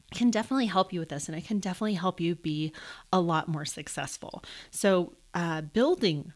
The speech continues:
on the habits over time is really what you're looking for. So say, for example, your goal is to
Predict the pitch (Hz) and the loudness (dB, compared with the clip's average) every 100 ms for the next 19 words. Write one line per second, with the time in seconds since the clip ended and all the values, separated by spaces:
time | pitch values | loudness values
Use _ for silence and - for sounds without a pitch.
0 | _ 170 160 143 151 147 143 - - 170 | _ -2 0 -2 -2 -2 -4 -6 -4 -4
1 | 151 - - 247 175 151 170 180 185 254 | -4 -6 -2 2 2 0 -4 -6 -4 -2
2 | 247 226 190 - 175 156 156 160 147 151 | 0 -2 -4 -4 -4 -4 -4 -6 -8 -10
3 | - 165 - 185 175 - - - - - | -10 -6 0 2 2 -2 -16 -18 -12 0
4 | 233 269 247 196 175 170 156 165 165 - | 0 2 0 -2 -2 -4 -2 -2 -2 -4
5 | 170 170 156 156 160 160 160 156 151 - | -2 -2 -2 -2 -2 -2 -4 -4 -4 -4
6 | - - 156 151 | -4 -2 -2 -4